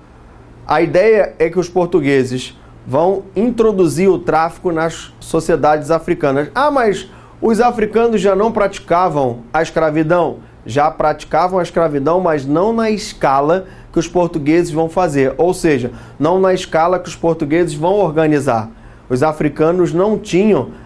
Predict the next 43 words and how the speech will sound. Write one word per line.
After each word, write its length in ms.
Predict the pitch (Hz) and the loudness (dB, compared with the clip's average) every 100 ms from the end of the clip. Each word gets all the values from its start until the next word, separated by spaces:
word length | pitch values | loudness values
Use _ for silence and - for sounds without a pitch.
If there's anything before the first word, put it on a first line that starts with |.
| - | -4
né, 320 | 123 160 175 - | 0 2 0 -2
essa 300 | 139 156 175 | -2 0 -2
concepção, 880 | 170 170 165 175 - - 156 147 131 - - - | -2 -2 -2 -4 -4 -2 0 0 -4 -12 -20 -6
ou 160 | 151 175 | -2 -2
seja, 400 | - 175 143 127 | 2 2 2 0
uma 160 | 151 | -2
concepção 920 | 151 180 185 185 151 - 175 185 180 - - - | 0 0 0 -2 -4 -4 0 2 0 -4 -18 -20
que 160 | - 175 | -2 2
os 160 | 175 160 | 4 4
europeus 500 | 165 160 170 185 165 | 2 2 4 2 2
vão 160 | 175 | -2
trazer 500 | 160 208 190 143 185 | 0 2 2 2 2
da 120 | 190 | 2
Europa, 500 | 202 190 165 196 202 | 2 4 4 2 0
que 140 | 147 160 | -2 0
é 20 | |
o 80 | 170 | 0
conjunto 560 | 170 170 143 185 190 | 0 0 2 0 0
de 140 | 160 160 | -2 -2
práticas 640 | - 165 175 - 127 113 - - - | 0 0 0 -2 -4 -4 -8 -20 -6
que 80 | 147 | -2
a 60 | |
gente 260 | 143 165 156 | 0 0 0
denomina 480 | 156 160 156 165 165 | 2 2 2 2 2
de 140 | 156 | 0
forma 340 | 156 151 143 147 | 0 0 0 0
genérica, 540 | 160 151 170 170 151 | 0 2 2 0 -2
chamado 420 | - 151 160 170 | -2 -2 0 0
de 140 | 151 165 | 0 0
mercantilismo. 1000 | 185 190 - 180 180 180 156 139 120 120 - - - | 0 0 0 -2 0 0 0 0 -2 -6 -12 -20 -6
Então, 300 | 135 139 170 | -4 0 2
os 160 | 185 151 | 2 2
europeus 560 | 175 165 160 170 196 185 | 2 2 2 2 4 4
já 100 | 196 | 0
estão 360 | 185 - 180 | 0 0 0
caminhando 800 | 185 185 180 170 156 208 247 220 | 0 0 2 2 4 4 4 2
para 280 | - 180 175 | 2 0 0
a 40 | 165 | -2
formação 640 | 170 165 156 151 165 185 | -2 0 0 0 0 2
de 80 | 175 | 0
um 60 | |
processo 480 | 175 170 160 165 165 | 0 -2 0 -2 -2
capitalista, 800 | - 170 - 185 170 175 - 127 | -2 -4 0 -2 0 -2 -2 -4